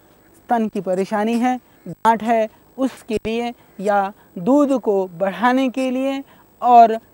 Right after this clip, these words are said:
स्तन की सुंदरता को बरकरार रखने के लिए, क्योंकि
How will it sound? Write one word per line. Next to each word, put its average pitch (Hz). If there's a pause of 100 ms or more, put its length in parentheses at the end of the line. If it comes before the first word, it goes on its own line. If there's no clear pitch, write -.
(120)
स्तन 294
की 233 (380)
सुंदरता 247
को 247 (260)
बरकरार 240
रखने 208
के 190
लिए, 170 (340)
क्योंकि 285